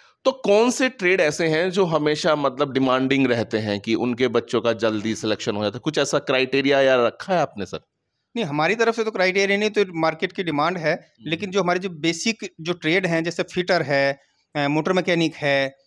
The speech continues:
Speaker 2: इलेक्ट्रीशियन है, इलेक्ट्रॉनिक्स है, ये ट्रेड्स जो ना बहुत ज़्यादा डिमांड में रहते हैं, इनकी वैकेंसीज हमारे पास ज़्यादा आती हैं। अ, बाद तक भी जब हमारे बच्चे सारे प्लेसमेंट हो जाती है, उसके बावजूद भी बच्चे, अ,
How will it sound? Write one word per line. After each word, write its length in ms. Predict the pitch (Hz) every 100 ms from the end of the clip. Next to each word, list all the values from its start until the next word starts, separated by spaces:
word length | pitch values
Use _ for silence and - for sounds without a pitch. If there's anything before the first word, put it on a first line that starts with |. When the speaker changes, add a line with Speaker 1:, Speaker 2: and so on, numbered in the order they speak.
| _ 160
Speaker 2:
इलेक्ट्रीशियन 640 | 160 160 190 196 - 180
है, 300 | 143 139 135 -
इलेक्ट्रॉनिक्स 720 | 165 170 196 196 190 - 147
है, 280 | 139 131 - _ _ -
ये 420 | 165 208 226 226 _ _
ट्रेड्स 280 | 175 185 180
जो 120 | 190
ना 100 | 302
बहुत 380 | 240 160 160 180
ज़्यादा 260 | 175 175 196
डिमांड 380 | 185 165 165
में 120 | 160 139
रहते 260 | 131 -
हैं, 120 | 127
इनकी 240 | 131 170 202
वैकेंसीज 400 | 185 190 185 196
हमारे 200 | 175 170
पास 140 | -
ज़्यादा 340 | 170 160 165 139
आती 280 | - 139
हैं। 160 | 131 127 _ _
अ, 120 | 147 147
बाद 400 | 143 160 180 -
तक 60 |
भी 140 | 202 202
जब 140 | 185
हमारे 220 | 170 185
बच्चे 240 | 185 185 190
सारे 160 | 185
प्लेसमेंट 500 | 185 170 175 190 190 180 -
हो 100 | 180
जाती 280 | 190 185 175
है, 60 |
उसके 180 | 190 -
बावजूद 420 | 180 156 165 190
भी 220 | 180 202 208
बच्चे, 460 | 165 165 185
अ, 60 | 202